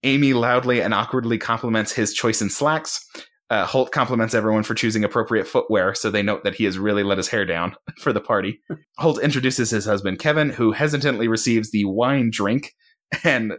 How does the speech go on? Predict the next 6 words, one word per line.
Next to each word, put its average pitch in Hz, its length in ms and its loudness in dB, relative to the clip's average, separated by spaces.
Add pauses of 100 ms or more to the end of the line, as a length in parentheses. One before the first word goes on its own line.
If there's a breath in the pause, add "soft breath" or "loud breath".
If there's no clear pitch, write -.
squashes 120 640 0
any 147 220 2
attempt 135 420 0
at 101 220 -2 (100)
work-based 110 540 -2
conversation, 101 680 -2